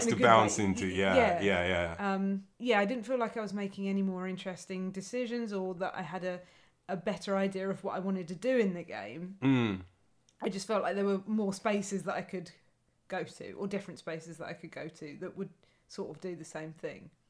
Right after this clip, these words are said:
Speaker 1: Mm. I wanna talk a little bit about cocoa and the whole mechanism of how cocoa works.
Speaker 2: Uh-huh.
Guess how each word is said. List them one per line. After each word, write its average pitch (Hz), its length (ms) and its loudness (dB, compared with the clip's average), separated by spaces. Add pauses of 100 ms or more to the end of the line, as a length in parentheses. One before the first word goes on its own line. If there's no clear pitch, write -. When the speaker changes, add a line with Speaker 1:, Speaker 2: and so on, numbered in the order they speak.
(140)
Speaker 1:
Mm. 143 380 6 (580)
I 208 40 8
wanna 285 220 8
talk 220 200 4
a 170 120 2
little 170 200 4
bit 143 60 2
about 123 300 0
cocoa - 600 -2 (140)
and 123 160 2
the 117 140 -2
whole 131 120 4
mechanism 104 580 0
of 95 120 -2
how 95 200 -4
cocoa 117 400 -2
works. - 140 -8
Speaker 2:
Uh-huh. 208 120 -6